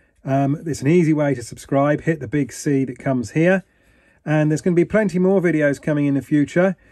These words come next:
I've recorded loads of model car stuff, uh, Revo slot and some other brand of car that I might be building.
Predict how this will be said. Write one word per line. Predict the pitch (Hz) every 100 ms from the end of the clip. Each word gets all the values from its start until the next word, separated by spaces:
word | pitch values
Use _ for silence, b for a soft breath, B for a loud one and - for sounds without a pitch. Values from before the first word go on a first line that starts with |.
| b b
I've | 156 139 -
recorded | - 160 151 147
loads | 156 165 180 190 180 147
of | 143 - b b
model | 160 165 156
car | - 156 151 143
stuff, | - 156 147 - _ b b b
uh, | 113 117
Revo | 120 143 139 139 139 131
slot | - 147 139 - -
and | 131 135 131 123
some | - 127
other | 143 139 127 - _ _ _
brand | 123 120 139 135 131
of | 120 -
car | 143 139 165 160
that | 123
I | 123
might | 120 131
be | 120
building. | 113 135 135 165